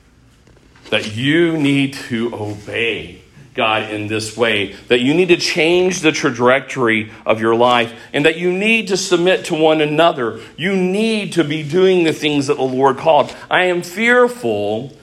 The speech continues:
of that rejection often that you see throughout history,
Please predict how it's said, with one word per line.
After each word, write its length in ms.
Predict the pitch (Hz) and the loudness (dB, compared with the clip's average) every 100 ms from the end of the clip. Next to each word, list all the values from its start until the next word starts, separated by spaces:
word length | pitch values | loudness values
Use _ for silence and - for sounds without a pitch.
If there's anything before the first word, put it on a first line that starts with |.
| - | -6
of 160 | 123 127 | -4 0
that 340 | 147 151 143 | 0 0 -2
rejection 760 | 151 143 165 170 - - 110 107 | -6 -2 0 0 -4 -8 -8 -8
often 600 | 101 123 147 - 135 135 | -6 -2 0 -2 -6 -6
that 100 | 135 | -8
you 160 | 165 | -12
see 400 | 165 - 202 165 | -12 -8 -6 -4
throughout 640 | 123 - - 160 170 180 170 | -6 -10 -6 2 4 4 2
history, 1000 | 196 202 - - 120 101 95 92 95 | 2 2 -2 -4 -2 -2 -2 -4 -8